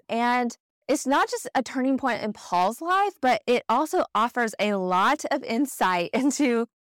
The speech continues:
the nature of resistance, our human flesh,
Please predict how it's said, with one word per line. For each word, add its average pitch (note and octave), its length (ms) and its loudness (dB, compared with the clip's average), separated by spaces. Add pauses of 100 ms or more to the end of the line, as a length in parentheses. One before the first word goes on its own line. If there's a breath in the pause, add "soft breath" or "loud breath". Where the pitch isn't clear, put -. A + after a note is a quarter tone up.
the C4 80 2
nature A#3+ 560 2
of G#3+ 380 2
resistance, C#4 960 -2 (260)
our G#3 140 2
human A#3 460 0 (160)
flesh, C4+ 840 0